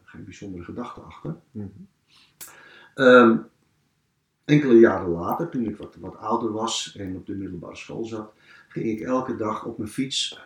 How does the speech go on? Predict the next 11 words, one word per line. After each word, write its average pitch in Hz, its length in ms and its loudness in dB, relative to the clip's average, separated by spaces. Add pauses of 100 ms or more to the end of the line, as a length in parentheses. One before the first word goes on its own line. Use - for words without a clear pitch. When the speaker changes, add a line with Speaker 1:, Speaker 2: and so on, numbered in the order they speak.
(120)
Speaker 1:
ging 117 320 -6
ik, 104 120 -16
eh, 104 80 -8 (440)
de 110 80 -6
binnenstad 127 500 -2
in, 143 300 0 (240)
vanuit 110 360 -12
Amsterdam-Zuid 104 640 -8
naar 120 300 0
de 110 60 -6
dierenwinkel. 107 520 -4